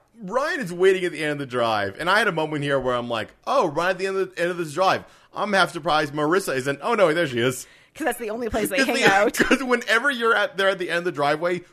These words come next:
Speaker 1: Marissa is there. She lives two-thirds of her life at the end of that <laughs> driveway.
Speaker 2: She is forever waiting for her boyfriend to pick her up,
Speaker 1: Sure.
Speaker 2: except for in this episode where she drives places.
Speaker 1: Yeah,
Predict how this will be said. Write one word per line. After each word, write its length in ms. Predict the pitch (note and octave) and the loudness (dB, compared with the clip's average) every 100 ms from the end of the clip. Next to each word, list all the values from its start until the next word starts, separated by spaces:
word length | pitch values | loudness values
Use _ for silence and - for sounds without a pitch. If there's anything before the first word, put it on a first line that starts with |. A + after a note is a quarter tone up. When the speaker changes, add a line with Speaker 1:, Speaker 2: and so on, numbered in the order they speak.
| C#3 | -2
Speaker 1:
Marissa 640 | F3 F#3+ G3+ A3 - F#3+ | 2 4 4 2 -2 0
is 180 | G#3 D3+ | -2 -2
there. 400 | E3 F3 C3+ F#2 - _ | -4 0 -2 -4 -14 _
She 240 | - G#3+ | -10 -8
lives 460 | G3+ G3 B3 F#3+ - _ _ _ _ _ _ _ _ | -4 -2 -2 -6 -12 _ _ _ _ _ _ _ _
two-thirds 800 | - A3 B3 C4 - G3 G#3+ A3 | -10 -6 -4 -6 -2 4 4 2
of 80 | G3 | 0
her 160 | F#3+ | 0
life 380 | E3+ E3 E3+ C3 | 0 0 0 -2
at 100 | C#3 | -8
the 160 | C#3+ D3 C#3+ | -10 -8 -4
end 200 | D#3 F3 | 0 0
of 120 | C#3+ | 0
that 220 | D3 C3+ | 0 0
<laughs> 20 | |
driveway. 720 | C3 B2+ B2+ A#2+ G2+ F2+ F#2+ - _ _ | 0 2 2 0 -2 -2 -4 -6 _ _
Speaker 2:
She 180 | - F4+ | -4 -4
is 120 | F#4+ | -2
forever 380 | F#4+ E4+ F#4 E4 | 0 2 0 -2
waiting 240 | F4 E4+ | -4 -4
for 120 | E4 | -4
her 100 | D4+ | -4
boyfriend 380 | C4 C#4 C#4 E4 | -4 -4 -4 -6
to 40 | - | -8
pick 160 | D#4+ | -4
her 120 | E4 | 2
up, 280 | E4 D4+ - | 4 4 2
Speaker 1:
Sure. 100 | - A#3 | -2 0
Speaker 2:
except 160 | D#4 | 4
for 100 | D#4 | 6
in 160 | D4+ C#4+ | 6 4
this 200 | E4+ - | 2 4
episode 500 | F#4 D4 A#3+ G3+ G#3+ | 2 2 2 2 2
where 220 | B3 B3 | 2 2
she 280 | A#3+ C4+ A#3+ | 0 -6 -6
drives 560 | A3 A#3+ D#4 B3 E3 - | 0 4 6 6 4 -6
places. 840 | A3 C#3 F#3 - D#3+ F#3+ - - | -8 -8 -8 -8 -6 -6 -6 -8
Speaker 1:
Yeah, 480 | - F#3+ F#3 D3+ A#2+ | -4 4 6 6 2